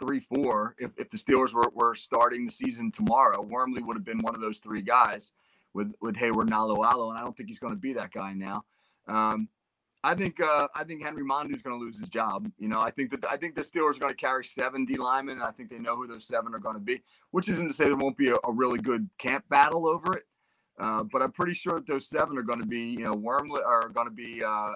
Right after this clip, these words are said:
Alualu and Hayward and, uh, Ogunjobi, and then you're gonna see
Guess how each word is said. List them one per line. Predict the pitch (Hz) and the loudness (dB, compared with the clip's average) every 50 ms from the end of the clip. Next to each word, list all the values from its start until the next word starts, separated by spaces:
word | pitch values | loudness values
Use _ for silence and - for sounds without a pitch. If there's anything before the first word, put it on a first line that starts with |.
| - - | -2 -2
Alualu | 120 135 139 135 127 127 131 135 139 139 139 143 139 135 135 - 127 113 | 0 0 0 2 6 6 6 6 6 4 -2 -4 -4 -4 -4 -6 -8 -14
and | 107 107 | -18 -14
Hayward | 110 135 143 147 147 143 135 135 135 131 127 - _ _ _ _ _ _ _ _ - | -10 -6 -6 -4 -4 -2 -2 -2 -2 -4 -6 -10 _ _ _ _ _ _ _ _ -10
and, | 110 117 117 117 113 113 113 113 110 110 113 113 - _ - | -6 -6 -6 -6 -6 -6 -6 -6 -4 -4 -4 -6 -6 _ -6
uh, | 107 107 107 107 107 107 - - 127 | -4 -2 0 0 0 0 0 0 0
Ogunjobi, | 131 135 135 127 104 98 131 135 135 143 139 147 147 151 143 | 0 0 0 -2 -2 2 2 4 4 2 2 2 0 2 0
and | 123 127 | 0 -2
then | 123 135 | -2 -2
you're | 131 127 | -2 -2
gonna | 131 127 127 | -2 -4 -4
see | - - - 139 131 127 127 123 | -6 -8 -4 -4 -2 -2 -2 -4